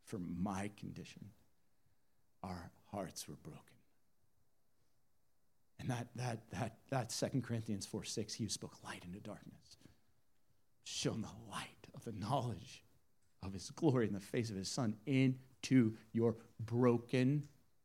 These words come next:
heart." <laughs> That central processing unit, the wellspring of life. It's where death seated itself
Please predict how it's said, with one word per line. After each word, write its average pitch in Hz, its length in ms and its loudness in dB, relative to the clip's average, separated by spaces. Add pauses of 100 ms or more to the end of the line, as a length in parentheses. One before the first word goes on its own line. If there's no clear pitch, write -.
(720)
heart." 95 220 -2 (1700)
<laughs> 120 100 0 (1900)
That 117 260 -4
central 131 560 2
processing 120 640 0
unit, 113 220 -2
the - 80 -8
wellspring 143 560 -2
of 113 100 -10
life. - 1500 -12 (1600)
It's - 360 -2
where 113 220 -4 (120)
death 110 340 -2
seated 110 460 2
itself - 500 -8